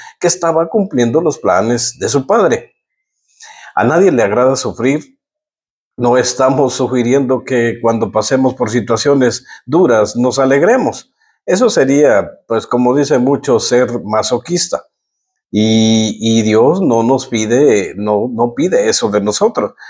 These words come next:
sino si por hacer la voluntad de Dios tenemos que sufrir, entonces nos alegra saber que estamos en lo correcto, aunque le estemos pasando mal temporalmente.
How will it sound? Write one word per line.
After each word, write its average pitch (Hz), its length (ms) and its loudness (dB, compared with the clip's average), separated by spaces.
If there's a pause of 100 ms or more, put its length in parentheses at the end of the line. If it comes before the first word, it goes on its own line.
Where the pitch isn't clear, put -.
(260)
sino 160 460 2
si 147 160 0
por 131 240 0
hacer 127 320 2
la 139 120 0
voluntad 107 460 0
de 175 120 4
Dios 104 500 -2 (420)
tenemos 151 420 0
que 139 100 0
sufrir, 147 640 0
entonces 120 720 0
nos 117 320 0
alegra 156 400 2
saber 120 340 0
que 107 100 -2
estamos 104 500 -4
en 123 100 0
lo 131 80 0
correcto, 160 580 -2
aunque 160 320 0
le 175 80 2
estemos 143 400 0
pasando 127 560 0
mal 107 420 -2
temporalmente. 110 1000 -4